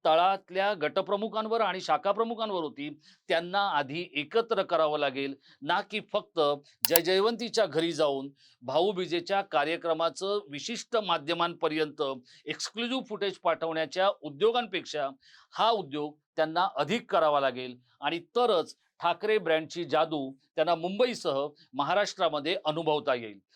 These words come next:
अन्यथा पवारांसारख्या नेत्यांची पॉवर ही सतत ठाकरेंना वाकुल्या करत दाखवत राहील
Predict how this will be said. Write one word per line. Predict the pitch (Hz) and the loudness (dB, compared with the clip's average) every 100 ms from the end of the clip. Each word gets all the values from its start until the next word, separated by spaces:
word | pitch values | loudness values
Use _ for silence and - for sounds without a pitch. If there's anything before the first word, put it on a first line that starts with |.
| _ | _
अन्यथा | 170 220 247 254 151 147 - _ | -4 0 0 2 2 2 -4 _
पवारांसारख्या | 165 165 214 240 233 196 202 | 2 4 4 2 0 0 0
नेत्यांची | 170 151 165 156 175 | 0 -2 -2 -2 -4
पॉवर | 175 - 160 190 170 143 139 _ _ | -4 2 2 4 4 2 -4 _ _
ही | 175 | -10
सतत | 170 - 226 226 180 110 _ _ _ _ | -8 0 0 2 0 -2 _ _ _ _
ठाकरेंना | - 175 233 226 185 156 156 170 _ _ - | -2 0 2 2 2 0 0 -4 _ _ -2
वाकुल्या | 131 151 208 214 202 | 0 0 0 0 0
करत | 156 151 165 _ | 2 0 0 _
दाखवत | 120 143 143 156 156 | -2 0 0 -2 -2
राहील | 139 123 120 | 0 -2 -4